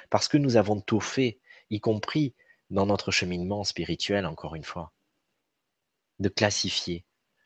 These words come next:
d'établir des typologies et de ne plus être en conscience,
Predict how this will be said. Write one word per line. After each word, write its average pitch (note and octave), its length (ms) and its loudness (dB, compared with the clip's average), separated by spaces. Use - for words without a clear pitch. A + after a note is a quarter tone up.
d'établir G2+ 420 4
des F#2+ 100 2
typologies F2+ 600 -2
et G2 60 0
de G2+ 100 4
ne G#2 80 2
plus G2+ 280 2
être - 180 0
en F2 100 -2
conscience, E2 600 -6